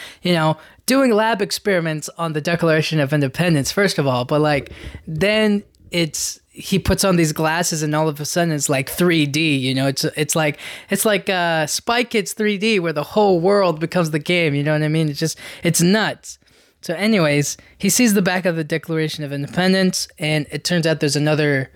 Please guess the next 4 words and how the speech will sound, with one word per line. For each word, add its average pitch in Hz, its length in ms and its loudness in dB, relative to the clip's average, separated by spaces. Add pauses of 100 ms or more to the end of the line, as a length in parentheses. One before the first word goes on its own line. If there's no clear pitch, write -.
(240)
part 170 300 0
to 139 180 -2
it. 107 180 -10 (2500)
So 165 480 0